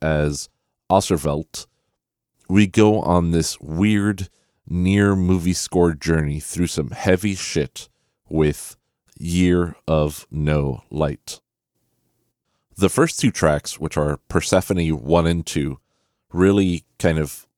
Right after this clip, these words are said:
put the time span or the framework of a year into our minds. As, you know, for those who don't know, or, or,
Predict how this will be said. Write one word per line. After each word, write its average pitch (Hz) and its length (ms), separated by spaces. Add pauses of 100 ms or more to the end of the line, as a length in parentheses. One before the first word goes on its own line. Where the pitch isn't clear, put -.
(320)
put 117 100
the 95 100
time 92 320
span 95 480
or 82 140
the 78 80
framework 87 880
of 80 120
a 80 60
year 76 480 (1000)
into 95 440
our 80 200
minds. 71 640 (1300)
As, 80 340
you 95 80
know, 76 220
for - 180
those 85 220
who 90 80
don't 76 240
know, 73 320
or, 76 240
or, 95 160